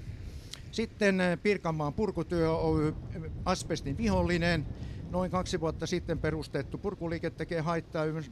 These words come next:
muita purkuja. Jani Koivula, Jani Koivula omistajana, moottoripainoinen firma. Kun erä kuusi, punaisella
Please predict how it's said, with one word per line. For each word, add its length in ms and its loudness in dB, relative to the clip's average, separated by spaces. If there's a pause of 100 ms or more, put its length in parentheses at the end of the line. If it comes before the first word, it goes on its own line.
(120)
muita 260 -2
purkuja. 440 -2
Jani 240 -4
Koivula, 420 -2
Jani 200 0
Koivula 340 -4
omistajana, 500 -4
moottoripainoinen 920 -6
firma. 400 2 (640)
Kun 280 0 (100)
erä 360 4 (160)
kuusi, 580 2 (3000)
punaisella 720 4